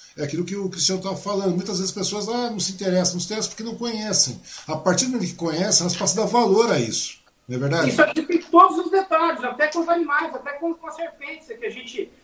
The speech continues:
Speaker 2: é, vamos dizer assim, eu não corrijo ninguém, mas a gente chama de cobra, né? Com
Speaker 1: Uhum.
Speaker 2: relação às cobras, né? É,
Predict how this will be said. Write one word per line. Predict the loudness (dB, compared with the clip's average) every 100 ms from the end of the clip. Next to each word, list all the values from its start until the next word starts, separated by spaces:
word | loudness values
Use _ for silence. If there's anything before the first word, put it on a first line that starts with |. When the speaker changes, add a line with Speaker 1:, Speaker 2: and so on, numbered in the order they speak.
| _ _ -6
Speaker 2:
é, | -2 -2 -2
vamos | -2 -2
dizer | -2
assim, | -2 0 -2 -2 -4 -6
eu | 0
não | 0
corrijo | 2 2 0 0
ninguém, | 0 0 0
mas | 0 -2
a | -4
gente | -8
chama | -10 -10 -10
de |
cobra, | -2 2 4 4 2
né? | 0 0 0 -2
Com | -6
Speaker 1:
Uhum. | -10 -8
Speaker 2:
relação | -2 -2 -2 -4
às | -4
cobras, | 2 4 4 0 -10 -20 _ _ _ _
né? | -8 -6 -6 -6 -6
É, | -6 -6 -4 -4 -4